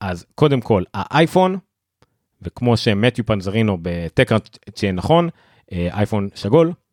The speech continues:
האייפון שגול, יש אייפון שגול, הוא סגול, ויש אייפון שגול, זה בערך הכל, וזה הצבע לדעתו הכי יפה של אפל, וזה היה כתבה מאוד מאוד קצרה, יש אייפון שגול. זהו. לגבי פודקאסטים,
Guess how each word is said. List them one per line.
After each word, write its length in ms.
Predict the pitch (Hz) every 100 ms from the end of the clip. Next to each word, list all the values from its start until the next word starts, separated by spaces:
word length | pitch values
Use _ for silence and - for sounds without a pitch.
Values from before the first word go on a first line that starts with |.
| _ _
האייפון 420 | 90 87 - 92 85 _ _
שגול, 400 | - 98 135 139 147
יש 220 | 92 -
אייפון 260 | 101 95 90
שגול, 360 | - 92 135 131
הוא 100 | 101
סגול, 380 | - 95 117 120 - _ _ _
ויש 560 | 90 85 80 82 90 -
אייפון 220 | - 98
שגול, 300 | 95 113 160 - _ _ 85
זה 200 | 85 78
בערך 340 | 80 92 -
הכל, 260 | 87 156 156
וזה 160 | 92 85
הצבע 340 | 80 101 90
לדעתו 380 | 85 85 90 104
הכי 160 | 90 98
יפה 180 | - 92
של 140 | 135
אפל, 240 | 139 135 120 _ _ -
וזה 120 | 87
היה 100 | 87
כתבה 400 | - - 90 85
מאוד 240 | 78 92 151
מאוד 160 | 123
קצרה, 320 | - 110 95 95 _ _ _
יש 260 | 98 90 - -
אייפון 260 | 85 85 78
שגול. 280 | 87 73 - _ _ _ _ _ _ _
זהו. 140 | - - _ _ - _ _ _ _ _ _ _ _ -
לגבי 260 | 110 139 170
פודקאסטים, 680 | 175 165 180 - 185 190